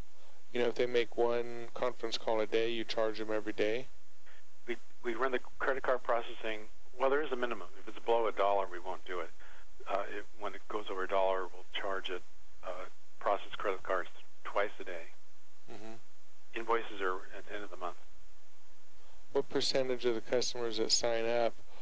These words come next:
Speaker 1: uh, do it via credit card versus end of the month?
Speaker 2: Well, it depends on your client mix. So I'm doing about s-, sixty percent invoice and forty percent credit card because I have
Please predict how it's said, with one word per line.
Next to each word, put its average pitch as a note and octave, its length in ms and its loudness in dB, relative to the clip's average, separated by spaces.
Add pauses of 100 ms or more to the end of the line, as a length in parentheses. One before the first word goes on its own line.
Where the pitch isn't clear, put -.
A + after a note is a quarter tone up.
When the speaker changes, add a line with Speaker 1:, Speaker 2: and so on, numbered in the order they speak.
(280)
Speaker 1:
uh, A2 400 2
do A#2+ 140 2
it A2+ 140 0
via A2+ 140 0
credit A#2 340 0
card G#2+ 360 0 (240)
versus - 360 0
end G#2+ 160 0
of G#2 100 2
the G#2 60 0
month? A2 300 0 (2250)
Speaker 2:
Well, D#3+ 80 2
it D#3+ 40 2
depends G3 320 0
on F3 80 2
your B2 140 0 (140)
client D#3+ 440 0
mix. G2 200 0 (160)
So A#2 80 2
I'm A#2+ 160 2
doing C3+ 140 0
about A2+ 200 2 (280)
s-, - 60 -2 (720)
sixty D#3 360 -2
percent B2+ 420 -2
invoice A#2 340 0 (100)
and - 160 -2
forty A2 180 0
percent G2 320 -2
credit G2 260 -2
card F2+ 240 -2 (100)
because G#2 160 0
I G#2+ 80 2
have G#2 100 2